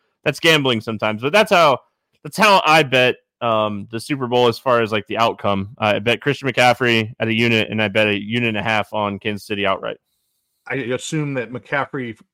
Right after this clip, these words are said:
Speaker 2: M V P was better odds,
Speaker 1: It was
Speaker 2: obviously,
Speaker 1: plus four hundred,
Speaker 2: than
Speaker 1: yeah.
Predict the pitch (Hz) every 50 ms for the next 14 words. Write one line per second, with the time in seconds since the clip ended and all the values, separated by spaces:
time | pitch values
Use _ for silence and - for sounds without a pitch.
0 | _ 147 139 139 120 123 113 101 _ - 135 127 123 113 110 110 104 101 113 113
1 | 104 92 - 123 113 107 110 107 107 104 101 101 101 95 - - - 120 135 156
2 | 160 135 - - 117 107 123 147 143 - - 120 135 135 127 120 113 110 98 98
3 | 92 92 101 101 110